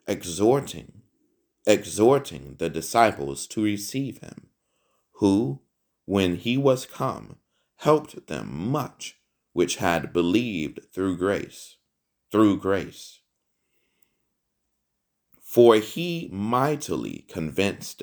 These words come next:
the Jews, and that publicly, showing by the scriptures that Jesus was Christ.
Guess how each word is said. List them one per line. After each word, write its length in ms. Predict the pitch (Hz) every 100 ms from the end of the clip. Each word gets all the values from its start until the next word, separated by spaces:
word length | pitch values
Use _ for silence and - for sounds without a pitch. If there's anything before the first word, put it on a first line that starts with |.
| -
the 160 | - 87
Jews, 680 | - 98 98 50 50 - - _ _ _ _ -
and 360 | 101 104 104 87
that 460 | 85 107 113 - -
publicly, 800 | - 147 92 - - 50 - _ _ _ _
showing 640 | - - 110 113 120 120
by 220 | 82 78 73
the 120 | 73
scriptures 920 | - - 117 - - 120 120 123 - _ _ _ -
that 300 | 80 - - -
Jesus 720 | 87 98 113 123 123 123 - -
was 480 | 78 101 110 82
Christ. 680 | - - 82 - - - _